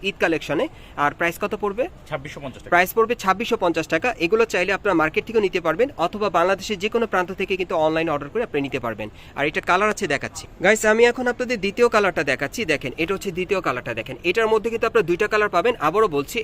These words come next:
Speaker 1: এই যে ক্যাটালগে একটা কালার, তারপর এই যে দেখেন, এই আরেকটা কালার। So, আপনারা এটার মধ্যে দুইটা কালার পাবেন। দুই থেকে ছয় বছর বাচ্চাদের জন্য এই গেঞ্জি সেটগুলো আপনারা ঈদ কালেকশনে পেয়ে যাবেন লেটেস্ট মডেলে। আর প্রাইসটা কত থাকবে?
Speaker 2: ছাব্বিশশো পঞ্চাশ
Speaker 1: প্রাইসটা
Speaker 2: টাকা।
Speaker 1: পড়বে ছাব্বিশশো পঞ্চাশ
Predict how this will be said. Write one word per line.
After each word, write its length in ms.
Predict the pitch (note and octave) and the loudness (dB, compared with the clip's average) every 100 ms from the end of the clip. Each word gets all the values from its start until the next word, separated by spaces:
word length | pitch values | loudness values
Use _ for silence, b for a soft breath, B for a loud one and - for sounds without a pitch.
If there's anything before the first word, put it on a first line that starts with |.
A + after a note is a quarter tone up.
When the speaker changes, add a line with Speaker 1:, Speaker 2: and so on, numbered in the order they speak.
| E3 | 0
Speaker 1:
এই 60 | E3+ | 0
যে 60 | |
ক্যাটালগে 440 | F3+ F3+ G#3 G3+ G3+ | 0 0 0 -2 -2
একটা 140 | - E3 | -4 0
কালার, 200 | C#3+ G#3 - | 2 2 2
তারপর 240 | E3 - - | 0 0 0
এই 120 | E3 E3 | 0 0
যে 60 | |
দেখেন, 220 | D3+ D3+ F#3+ | -2 -4 -2
এই 60 | E3 | 0
আরেকটা 220 | D#3 C#3+ C#3+ | 0 -4 -6
কালার। 220 | A#2+ G#2+ G#2 - | -6 -6 -10 -2
So, 60 | G3 | 0
আপনারা 160 | F#3 G#3+ | 2 0
এটার 140 | A3 G#3+ | 0 0
মধ্যে 140 | G3+ E3+ | 0 -2
দুইটা 160 | G#3 G#3 | -2 0
কালার 200 | G#3 G3+ | 0 2
পাবেন। 200 | E3 G#3+ D#4 B B B D#3+ | 0 0 -2 B B B -4
দুই 100 | A#3 | -2
থেকে 180 | B3+ B3+ | 0 0
ছয় 140 | G#3+ G#3 | 2 2
বছর 180 | A3 A#3 | 2 2
বাচ্চাদের 380 | G3+ F3+ G#3+ F#3+ | 2 2 2 2
জন্য 180 | G3+ B3+ D#3+ | 4 2 4
এই 60 | D#3+ | 2
গেঞ্জি 180 | F3+ G3 | 2 0
সেটগুলো 320 | G3 G3 F#3 A3 | 0 0 0 0
আপনারা 200 | G3+ F#3 | 0 -4
ঈদ 60 | G#3 A3+ | 0 2
কালেকশনে 340 | A3 - A3 G3 | 0 0 -4 0
পেয়ে 160 | E3 | 0
যাবেন 160 | E3 A3+ E3 | 0 0 0
লেটেস্ট 260 | F3 G3+ D#3 | -2 -2 0
মডেলে। 360 | C3+ B2+ F#3+ D4 - | 0 0 -2 -4 -4
আর 80 | B2+ - | -4 -2
প্রাইসটা 260 | E3 D#3+ | -4 -2
কত 140 | G3 G3 F#3 | -6 -6 -6
থাকবে? 200 | F3 B3 D#4+ - - | -6 -6 -8 -16 -12
Speaker 2:
ছাব্বিশশো 300 | D#3 D3 D3 | -10 -10 -10
পঞ্চাশ 180 | B2 - | -6 2
Speaker 1:
প্রাইসটা 240 | F3+ F3+ | 2 4
Speaker 2:
টাকা। 80 | G#3 | 0
Speaker 1:
পড়বে 200 | G#3+ G#3+ G#3+ | 2 2 0
ছাব্বিশশো 360 | F3+ F3+ G#3+ A3+ G3 | 0 -2 0 2 2
পঞ্চাশ 240 | F3 | 2